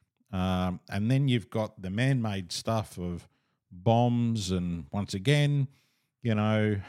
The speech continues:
<sighs> uh, war, all sorts of things can affect us as people. And I think if we are watching the news, then, which I don't tend to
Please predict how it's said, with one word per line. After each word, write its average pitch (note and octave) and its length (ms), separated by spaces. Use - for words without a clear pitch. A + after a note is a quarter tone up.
<sighs> - 200
uh, F#2+ 80
war, B2 640
all C#3+ 160
sorts A2 340
of F2+ 80
things E2 440
can E2 520
affect - 640
us - 500
as E2 200
people. - 460
And G#2+ 120
I G#2+ 100
think C3 360
if A#2+ 220
we G#2+ 160
are G#2 580
watching G2 460
the F2+ 80
news, C#3+ 640
then, G2 540
which - 460
I F#2 120
don't E2 240
tend F2+ 280
to B2+ 240